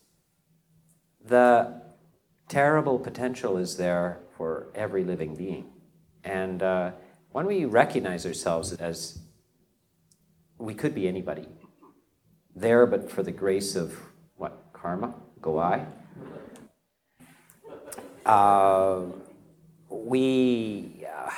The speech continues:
you can't help but realize the precariousness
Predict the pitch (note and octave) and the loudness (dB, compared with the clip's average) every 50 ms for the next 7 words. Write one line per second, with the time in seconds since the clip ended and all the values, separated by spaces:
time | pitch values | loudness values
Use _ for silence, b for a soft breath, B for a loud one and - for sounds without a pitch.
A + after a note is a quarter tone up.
0 | B B B B B B B B B B _ - B2 C3 D3 C#3 C#3+ - - D#3 | B B B B B B B B B B _ -8 -6 -4 -4 -4 -6 -4 0 2
1 | D#3+ E3 D3+ - - C3+ D3 D#3+ E3 D#3+ - - A2 G#2 F#2+ - - - - A2+ | 2 2 2 -2 -2 4 4 4 4 4 2 0 0 0 0 -2 -10 -14 -6 -2
2 | A#2 A#2 B2 A#2+ A2 G#2 G2+ G2 F#2+ F#2+ F#2+ - - - G#2 - - F#2+ - C3 | 2 4 4 6 6 6 6 4 2 2 -2 -6 -8 -10 -10 -10 -10 -6 0 2
3 | B2 A#2 G2+ F2 - - - D#2 C#2+ - - - - - | 2 2 2 0 -2 -4 -8 -10 -12 -12 -14 -14 -16 -20